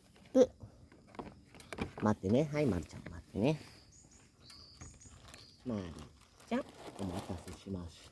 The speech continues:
た。はい、どうぞ。パクパク。パクパク。はい、みーちゃん。はい、みーちゃん、ステップ。どうぞ、みーちゃん。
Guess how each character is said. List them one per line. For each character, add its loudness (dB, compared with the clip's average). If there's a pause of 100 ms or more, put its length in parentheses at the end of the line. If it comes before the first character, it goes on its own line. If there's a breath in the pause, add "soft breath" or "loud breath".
た。 0 (380)
は -4
い、 2
ど 6
う 4
ぞ。 6 (840)
パ -2
ク -2 (500)
パ -4
ク。 -2 (1700)
パ -6
ク -6 (440)
パ 2
ク。 -10 (500)
は 2
い、 8
み 10
ー -20
ち -4
ゃ 2
ん。 0 (560)
は 6
い、 10
み 10
ー 0
ち 0
ゃ 2
ん、 -2
ス -12
テ 0
ッ 0 (720)
プ。 10 (1200)
ど 4
う 4 (500)
ぞ、 6
み 10
ー -16
ち -16
ゃ -16
ん。 -16